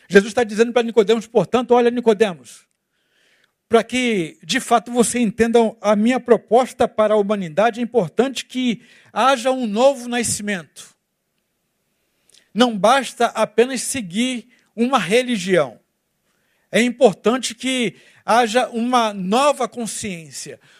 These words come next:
O que Jesus está propondo, portanto, para Nicodemos não é o milagre que a gente recebe do lado de fora, mas é um milagre que acontece do lado de dentro. É um milagre na consciência.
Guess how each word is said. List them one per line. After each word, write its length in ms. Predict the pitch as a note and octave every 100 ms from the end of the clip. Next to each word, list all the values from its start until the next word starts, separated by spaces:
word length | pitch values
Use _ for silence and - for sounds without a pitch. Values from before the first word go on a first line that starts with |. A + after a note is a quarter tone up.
| -
O 100 | G3
que 80 |
Jesus 340 | A#3+ B3 A#3 B3+
está 300 | B3 - B3
propondo, 540 | - A#3 - C4+ C#4
portanto, 600 | A#3 C4+ F#3+ - A3+ A#3+
para 280 | - A#3 A3
Nicodemos 960 | A3 A#3 G#3+ D#3+ A3 B3+ F#3 D3 - - _ _ _
não 260 | F#3+ B3+ B3
é 80 | C4
o 80 | C#4
milagre 960 | C#4 A#3 A3 B3 B3+ F3+ G3+ D#3+ C3 _ _
que 100 | A3
a 20 |
gente 180 | A3 -
recebe 400 | G3 G#3+ G#3+ A#3+
do 100 | G#3
lado 180 | A3 G#3
de 100 | F#3
fora, 280 | - A#3+ A#3+
mas 180 | A#3+ A3
é 40 |
um 40 | A#3+
milagre 480 | B3 G3 A3+ A#3+
que 160 | A3+ B3
acontece 500 | A#3+ A#3 F#3+ A#3+ A3+
do 160 | G3+ A#3+
lado 220 | B3+ C4
de 140 | -
dentro. 640 | D4+ F3+ F3 G#3 - _ _ _ _ _ _ _ _ -
É 60 |
um 80 | G#3+
milagre 500 | A3 G#3+ A#3+ A#3 B3 _ -
na 220 | A3 C4
consciência. 1120 | - C4 A#3+ - A#3 G3+ A3 - - E3 A#2